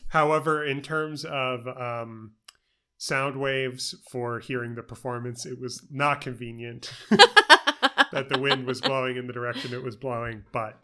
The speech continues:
um, you know, part of the, part of what I was celebrating about the Shakespeare model of putting on a show is that when you put it on, you don't, you don't do it because it's good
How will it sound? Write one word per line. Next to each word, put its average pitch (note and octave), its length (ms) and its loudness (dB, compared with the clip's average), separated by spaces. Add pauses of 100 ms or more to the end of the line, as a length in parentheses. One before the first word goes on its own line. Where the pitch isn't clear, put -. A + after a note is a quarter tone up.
(260)
um, A2 500 -6 (220)
you C3+ 120 -4
know, G2+ 200 -12 (640)
part A3+ 240 2
of E3+ 180 0
the, C3+ 460 2 (260)
part G3+ 220 2
of E3 100 -2
what F3 160 2
I D3+ 140 4
was C3 200 -4
celebrating D#3+ 840 -2
about C3+ 400 -2
the C3+ 80 -6
Shakespeare C3 800 -4
model B2+ 600 -4
of A#2 160 -16
putting B2+ 260 -4
on A#2+ 140 -4
a A#2 40 -8
show B2 520 -4 (440)
is D3 280 0
that C#3 220 -2 (120)
when C#3+ 220 -4
you C#3+ 80 -4
put F#3+ 180 -4
it D#3+ 80 0
on, C3+ 420 0 (840)
you F3 140 -2
don't, F#3+ 340 0 (380)
you F3+ 140 0
don't A#3+ 260 4
do D3+ 160 0
it - 140 -4
because C3 280 -4
it's B2 240 -6
good C#3+ 460 -4